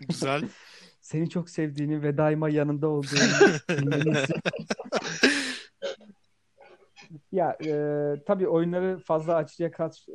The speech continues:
Speaker 2: kaçırmamak şartıyla oynayabilirsin. Oyun oynamak gerçekten güzel. Benim de, e, programın ilk, e,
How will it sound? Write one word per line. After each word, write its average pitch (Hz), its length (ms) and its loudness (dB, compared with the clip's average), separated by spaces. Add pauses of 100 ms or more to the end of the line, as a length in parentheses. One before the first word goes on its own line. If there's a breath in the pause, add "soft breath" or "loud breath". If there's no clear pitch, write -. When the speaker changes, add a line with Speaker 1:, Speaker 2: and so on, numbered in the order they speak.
(100)
Speaker 2:
kaçırmamak 147 560 -8
şartıyla 139 460 -8
oynayabilirsin. 143 680 -6
Oyun 139 240 -2
oynamak 139 340 -4
gerçekten 143 520 -6
güzel. 156 320 -6
Benim 147 240 -6
de, 151 60 -6
e, 143 320 -8 (100)
programın 147 340 -4
ilk, - 400 -8
e, 135 300 -6